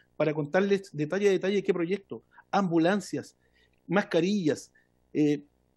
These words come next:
ventiladores que hoy día han salvado vidas, han sido financiados con el F N R de Tarapacá. Y le cuento que otro fenómeno, no, no fenómeno, otro antecedente que no cuenta, eh, la dipres hoy día,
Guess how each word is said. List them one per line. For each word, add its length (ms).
ventiladores 840
que 100
hoy 60
día 180
han 80
salvado 400
vidas, 480
han 100
sido 160
financiados 440
con 120
el 60
F 140
N 100
R 100
de 60
Tarapacá. 420
Y 100
le 120
cuento 320
que 100
otro 220
fenómeno, 580
no, 160
no 140
fenómeno, 480
otro 420
antecedente 540
que 80
no 120
cuenta, 560
eh, 80
la 120
dipres 340
hoy 80
día, 320